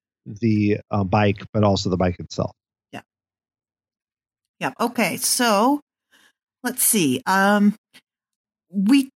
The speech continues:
Speaker 2: just, we touched on this a bit at the top of the episode, but A M on Twitter phrased this really well, so I wanna read this out. Um, "Of course, the show made the right call with the teams, but I'm feeling like I needed a heads up or preparation.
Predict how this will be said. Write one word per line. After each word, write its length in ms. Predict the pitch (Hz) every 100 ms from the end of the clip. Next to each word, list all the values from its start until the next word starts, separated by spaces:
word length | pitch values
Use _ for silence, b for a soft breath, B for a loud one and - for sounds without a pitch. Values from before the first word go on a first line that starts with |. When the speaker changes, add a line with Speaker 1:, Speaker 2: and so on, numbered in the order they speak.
| _
Speaker 2:
just, 260 | 190 233 -
we 80 | 262
touched 240 | 277 339
on 80 | 381
this 160 | 339 277
a 40 |
bit 120 | 254
at 100 | 233
the 60 | -
top 200 | 233 220
of 60 | 220
the 60 |
episode, 400 | 196 190 175 165
but 160 | 175 165
A 220 | 208 233
M 200 | 202 196
on 120 | 170 165
Twitter 520 | - 185 160 147 - _
phrased 340 | 190 190 180 180
this 180 | 160
really 200 | 160 156
well, 200 | 147 143
so 160 | 139 156
I 40 |
wanna 180 | 156 156
read 240 | 147 143 131
this 240 | 131 -
out. 400 | 139 135 - - -
Um, 260 | 156 156 - B B -
"Of 100 | 180
course, 240 | 262 294
the 100 | -
show 220 | 294 311 294
made 160 | 269
the 80 | 226
right 160 | 208 220
call 200 | 240 233
with 100 | 247
the 60 |
teams, 340 | 220 226 220 214
but 80 |
I'm 120 | 196 185
feeling 280 | 226 247
like 180 | 240 220
I 40 | 190
needed 200 | 190 165
a 80 |
heads 320 | 165 202 180 190
up 140 | 190
or 60 | 165
preparation. 720 | - 180 143 156 156 -